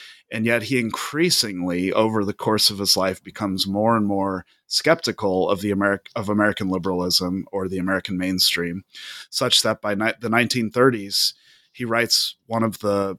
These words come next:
best works of American historiography, Black Reconstruction in America, which, um, is a deeply Marxist text. He, it's, it's eclectic in its Marxism, but I would argue it's deeply Marxist, or it's part of this larger Marxist tradition.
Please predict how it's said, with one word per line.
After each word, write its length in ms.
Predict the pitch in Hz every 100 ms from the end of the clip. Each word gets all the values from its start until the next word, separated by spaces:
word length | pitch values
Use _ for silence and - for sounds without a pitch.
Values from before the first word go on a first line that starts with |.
| _
best 380 | 123 131 - -
works 380 | 107 110 110 -
of 120 | 98
American 440 | 101 104 107 - 98
historiography, 1000 | 107 - 101 98 104 117 101 - 98 92
Black 300 | 107 107 -
Reconstruction 720 | 104 107 95 101 101 - 101
in 100 | 95
America, 480 | 95 123 117 104 90
which, 440 | 101 98 - - - - - _ -
um, 220 | 92 90
is 160 | 117 113
a 80 | 107
deeply 460 | - 135 135 127
Marxist 580 | 104 101 104 - 95 -
text. 500 | 123 104 - - -
He, 200 | 127 107 - -
it's, 280 | 107 - -
it's 180 | 120 -
eclectic 720 | - - 170 175 - 98 107
in 100 | 101
its 180 | 92 -
Marxism, 600 | 98 90 - 92 101 92
but 100 | 101
I 100 | 113
would 140 | 113
argue 300 | 110 95 101
it's 180 | 90 -
deeply 340 | 123 120 110
Marxist, 600 | 101 104 101 - 92 -
or 80 | 92
it's 140 | 92
part 260 | - 123 117
of 100 | 95
this 220 | 101 -
larger 320 | 98 101 101
Marxist 520 | 95 101 - 98 90 -
tradition. 540 | 95 127 - 92